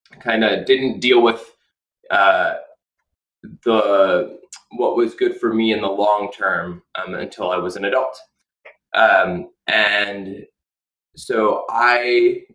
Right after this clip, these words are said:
um, I don't really like using the word transition because it often has the connotation of, like, I was one way and now I'm another way. Um, and I do personally feel like my life is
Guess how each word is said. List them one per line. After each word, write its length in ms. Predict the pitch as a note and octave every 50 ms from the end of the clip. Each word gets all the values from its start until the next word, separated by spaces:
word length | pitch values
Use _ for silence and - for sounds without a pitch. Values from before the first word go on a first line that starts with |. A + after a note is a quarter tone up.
| _ _ _
um, 600 | - G3+ F#3+ - F#3+ F#3 F#3 F#3 F3+ F3+ - F3+ _ _ _ _ _ _ _ _ _ _ _ _ _ _ _ - - _ _ _ _ _ _ _ _ _ _ _ _ _ _ _ _ _ _ _
I 60 | -
don't 240 | C#3 D#3 E3+ F3+ F3
really 200 | F3+ F3+ F3+ E3+
like 400 | D3+ C#3 C3 B2+ B2 - - C3
using 320 | C#3 C#3 C3+ B2 C3 B2 B2
the 140 | B2 A#2+
word 280 | A#2 A#2 A#2 A#2 A2+ A2
transition 1120 | - C#3 B2 A2+ A2+ A2+ A2 G#2+ G2+ G2+ - C3+ C3+ C3 C3+ D3 D3 D3+ D3 - - _ _
because 340 | A#2+ A2+ - B2 A2+ A2 A2+
it 160 | A2+ - - - -
often 640 | A2+ A#2 A2+ A2+ - A#2 A2 A2 G#2+ G#2+ G#2+ G#2 G#2 _ _ _ _ _ _ _ _ _
has 240 | B2+ A#2+ A#2 A2+ A2+
the 120 | A#2 A2+
connotation 840 | - - A2+ A2 G#2+ G#2 A2 G#2+ G#2 - - G#2+ G#2 - G#2 G2+ F#2 - -
of, 280 | F#2+ G2 F#2+ F#2+ F#2
like, 280 | F#2 F#2 F#2 F#2 - - -
I 100 | - G#2
was 380 | G#2 G2 G2 G2+ G2+ G2+ G2+ F#2+
one 280 | F2+ F#2+ G2 G2 G2
way 340 | G2 G2 G2 F#2+ F#2+ F#2 E2+ -
and 140 | E2+ F2+
now 260 | F2+ F2+ F2+ F2+ F#2 F#2+
I'm 120 | F#2+ F2
another 420 | E2+ F2 E2+ E2+ - G#2+ A#2+ C3
way. 340 | C#3 D3+ D#3 D#3+ F3 F3 E3+ - _ _ _ _ _ _ _ _
Um, 220 | G2+ G#2 G2+ -
and 100 | - G#2+
I 120 | A2+ A2 G#2
do 420 | A2+ A#2 A#2 A#2 A2+ G#2+ - - _ _ _ _ _ _ _ _
personally 640 | - - C3 A#2 - - A#2+ A#2 G#2+ G#2 G#2 G#2 G#2
feel 240 | G#2+ G#2 G2+ G2
like 320 | F#2+ F#2 F#2 F2+ - - -
my 340 | A2 G2 F#2+ G2 F#2+ F#2+ F#2+
life 300 | F#2+ F#2+ F#2 F#2 - F#2+
is 260 | F#2+ F2+ F2+ -